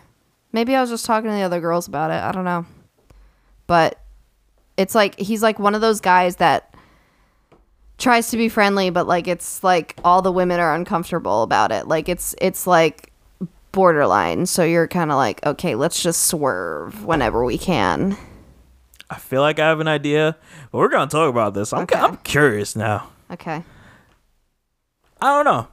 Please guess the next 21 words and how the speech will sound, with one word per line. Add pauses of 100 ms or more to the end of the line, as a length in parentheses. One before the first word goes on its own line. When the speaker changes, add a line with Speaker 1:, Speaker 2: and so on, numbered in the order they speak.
(280)
Speaker 2:
That's,
that's
Speaker 1:
<laughs>
Speaker 2:
my
two
cents
when
it
comes
to,
like, (380)
that.
I,
we
had
a
lot
of
these
difficult
conversations